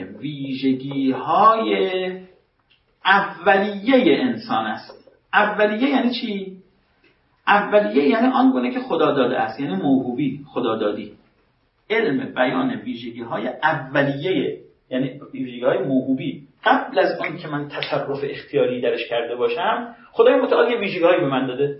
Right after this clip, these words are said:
خدا یه جوری من آفریده. مثلاً این که من صاحب اختیار هستم، صاحب اراده هستم، صاحب عقل هستم، می‌توانم به کمال برسم، با، با سنگ چه فرق‌هایی دارم، اینها هیچ کدومش مربوط به من نیست. اینها همش، اه،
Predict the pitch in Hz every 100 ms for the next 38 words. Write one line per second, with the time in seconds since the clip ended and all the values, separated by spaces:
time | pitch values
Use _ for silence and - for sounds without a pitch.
0 | - 160 208 233 233 240 202 156 135 135
1 | 127 127 120 175 208 240 - 302 285 226
2 | 196 196 175 170 165 156 - 185 165 143
3 | 143 - 110 107 - 139 143 - 139 131
4 | 147 143 - 175 185 - 143 - - 147
5 | 143 135 - 180 180 - - 202 269 269
6 | 185 175 151 - - 147 143 143 143 -
7 | 190 - 135 139 - - - - 165 170
8 | 214 - 220 - 180 175 175 175 175 185
9 | 247 302 - - - _ 226 226 202 254
10 | 294 294 - 269 277 269 208 190 190 262
11 | 320 277 208 208 214 202 143 - - 160
12 | 180 196 151 - - - - _ 143 143